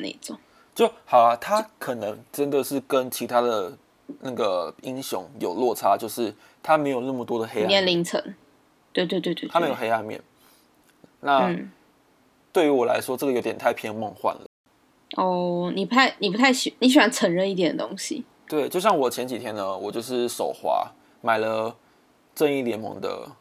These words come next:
Speaker 2: 导演版，你知道吗？就是四个小时的版本，我把它买下来，然后超好看。
Speaker 1: 哦，就是它比较完整，就是完整收录所有内容吗？
Speaker 2: 剧情完全不一样，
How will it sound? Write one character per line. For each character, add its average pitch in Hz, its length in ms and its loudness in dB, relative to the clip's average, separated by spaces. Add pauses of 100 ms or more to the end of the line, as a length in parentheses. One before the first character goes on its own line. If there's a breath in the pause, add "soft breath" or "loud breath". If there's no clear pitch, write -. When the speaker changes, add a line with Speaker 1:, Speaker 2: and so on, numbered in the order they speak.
(640)
Speaker 2:
导 117 160 4
演 117 160 0
版， 104 220 -2 (240)
你 117 80 -18
知 117 80 -2
道 113 80 6
吗？ 95 160 -2
就 117 80 -12
是 113 240 -4
四 - 240 -2
个 123 100 2
小 95 140 -4
时 101 60 -6
的 92 80 -4
版 85 180 -6
本， - 160 -12
我 117 80 -12
把 113 120 6
它 - 20 4
买 98 120 -4
下 110 120 -4
来， 69 180 0 (400 soft breath)
然 120 100 -4
后 127 240 2 (540)
超 131 400 8
好 113 300 2
看。 95 260 -2 (300)
Speaker 1:
哦， 190 440 0
就 269 120 4
是 277 40 4
它 262 140 6
比 233 80 -6
较 190 140 4
完 170 260 4
整， - 180 0
就 185 160 -2
是 - 220 -8
完 208 220 2
整 208 200 4
收 180 320 2
录 208 140 0
所 175 220 0
有 156 80 0
内 156 180 2
容 - 220 -4
吗？ - 260 -6
Speaker 2:
剧 202 160 -2
情 135 180 -2
完 117 140 -2
全 117 100 -8
不 107 200 -6
一 - 60 -10
样， - 140 -8